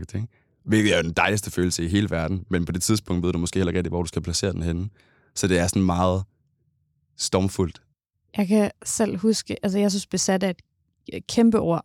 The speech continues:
Speaker 1: Mm.
Speaker 2: fordi jeg kan selv huske, da jeg var teenager og ekstremt forelsket på et tidspunkt, hvor min far, han havde i årevis planlagt, at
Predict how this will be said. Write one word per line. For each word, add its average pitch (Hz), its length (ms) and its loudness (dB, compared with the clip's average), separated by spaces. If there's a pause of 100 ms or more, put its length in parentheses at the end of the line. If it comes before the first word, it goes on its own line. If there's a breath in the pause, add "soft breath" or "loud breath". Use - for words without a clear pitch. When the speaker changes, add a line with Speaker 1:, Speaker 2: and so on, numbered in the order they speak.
(140)
Speaker 1:
Mm. 90 140 0
Speaker 2:
fordi 185 520 0 (300 loud breath)
jeg 202 80 -2
kan 196 80 2
selv 202 200 2
huske, 190 240 -2
da 202 60 0
jeg 185 180 2
var 185 220 2 (320)
teenager 196 640 2 (180)
og 175 420 2 (180)
ekstremt - 560 -2
forelsket - 540 -2
på 95 100 -2
et 90 80 -2
tidspunkt, 95 520 -2 (440 loud breath)
hvor 196 180 4
min 190 220 4
far, 185 360 0
han 190 240 0
havde 185 360 2
i 196 200 -4
årevis 185 840 0 (160)
planlagt, 190 720 0 (120)
at 175 140 -4